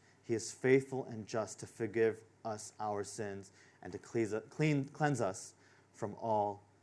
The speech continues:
unrighteousness." So if we say we have no sin, if we,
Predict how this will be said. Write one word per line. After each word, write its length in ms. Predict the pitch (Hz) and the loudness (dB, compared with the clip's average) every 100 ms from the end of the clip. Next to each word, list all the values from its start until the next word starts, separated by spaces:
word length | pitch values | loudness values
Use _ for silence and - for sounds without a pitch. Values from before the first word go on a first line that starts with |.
| _ - | _ -14
unrighteousness." 880 | 104 101 104 101 - 90 - - - _ _ _ _ _ _ _ _ _ _ _ | -10 -10 -10 -14 -16 -18 -18 -20 -20 _ _ _ _ _ _ _ _ _ _ _
So 140 | - 190 | 8 10
if 80 | |
we 120 | 185 214 | 10 8
say 280 | - 269 | 12 12
we 160 | 294 277 | 12 10
have 260 | 233 233 220 | 12 10 10
no 200 | 226 208 | 8 6
sin, 420 | - 202 151 123 | 8 6 6 4
if 120 | 151 | 4
we, 220 | 220 196 | 6 4